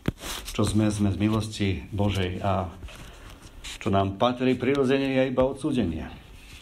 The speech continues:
Ale z milosti nám Boh dáva spasenie. Keď prišiel k sebe tento mládenec, tento marnotratný syn, keď sa rozhodol, že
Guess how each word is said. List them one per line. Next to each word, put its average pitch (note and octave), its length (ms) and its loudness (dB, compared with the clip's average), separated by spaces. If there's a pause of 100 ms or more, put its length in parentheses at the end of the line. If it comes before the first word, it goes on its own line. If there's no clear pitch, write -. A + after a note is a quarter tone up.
(180)
Ale G#2 160 4
z G2 160 0
milosti B2+ 480 4
nám A#2 160 4
Boh G#2+ 200 0
dáva D#2 440 -4
spasenie. F2 640 -6 (1900)
Keď A#2+ 340 4
prišiel F3 400 6
k E3 80 -6
sebe E3 400 4
tento B2 480 6 (320)
mládenec, B2 540 6 (420)
tento A#2 240 0
marnotratný A#2+ 720 2
syn, A#2+ 400 2 (1040)
keď A#2+ 100 2
sa B2 140 2
rozhodol, B2+ 480 4
že B2+ 160 -2